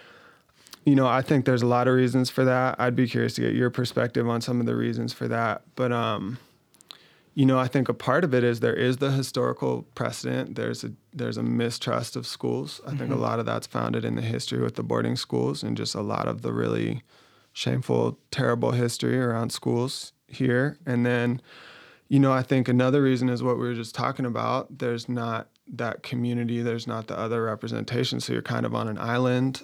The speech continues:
Speaker 1: and
Speaker 2: Oh, yeah.
Speaker 1: feeling like people don't understand you. And then I think, like, kind of what you were talking about earlier with the identity piece of just, like, there's a lot of ways, both big and small, that kind of suggest, like, "Hey, maybe this isn't the place for you," or, like, "Maybe you're out of place." And,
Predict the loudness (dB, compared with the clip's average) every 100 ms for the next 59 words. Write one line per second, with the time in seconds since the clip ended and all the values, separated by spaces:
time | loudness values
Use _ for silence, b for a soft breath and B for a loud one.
0 | -6 -4 -2 -2 -2 -2 -4 -4 -2 -2
1 | -2 -4 -4 -6 -4 -2 0 0 0 0
2 | -2 -6 b b b b b b 4 6
3 | 6 4 2 2 2 4 0 0 -4 0
4 | 2 4 2 0 -2 0 -2 0 0 2
5 | 4 4 2 2 0 0 2 2 2 0
6 | 0 -2 -2 -4 -2 -2 0 -2 -2 -8
7 | _ B B B 0 2 2 2 2 2
8 | 2 2 2 2 0 -2 0 0 0 -2
9 | 0 -2 -6 -6 -4 -2 -2 -4 -4 -6
10 | -8 -6 -4 -2 -2 -4 -8 -16 -12 -10
11 | -6 -6 -4 -2 -2 -4 -6 -8 -6 -4
12 | -2 -2 -4 -4 -6 -6 -6 -6 -6 -4
13 | -4 -4 -4 -2 0 0 -2 -4 -6 -4
14 | -4 -4 -4 -6 -6 -4 -4 -4 -6 -8